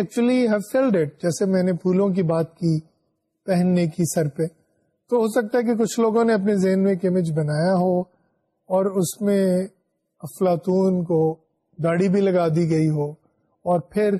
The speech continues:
ان کے فیس کی ڈیٹیلز بھی آ گئی ہوں۔ The chances are that most of you would still use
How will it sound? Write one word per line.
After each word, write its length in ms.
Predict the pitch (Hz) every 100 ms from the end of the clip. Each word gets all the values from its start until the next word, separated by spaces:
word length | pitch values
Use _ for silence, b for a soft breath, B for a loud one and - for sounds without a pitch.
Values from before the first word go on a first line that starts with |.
| - _ _ _ -
ان 140 | 185
کے 100 | 180
فیس 420 | - - 208 190
کی 140 | - 208
ڈیٹیلز 540 | 165 160 196 208 185
بھی 140 | 175 165
آ 100 | 151
گئی 220 | 151 147
ہوں۔ 140 | 147 - _ _ _ 214
The 140 | 269
chances 360 | 269 247 262 262
are 100 | 254
that 120 | 254
most 340 | 233 240 214 269
of 140 | 226
you 180 | 240 240
would 120 | 220 180
still 640 | - - 277 269 170 151 185 _ _ _ - 196
use 120 | 226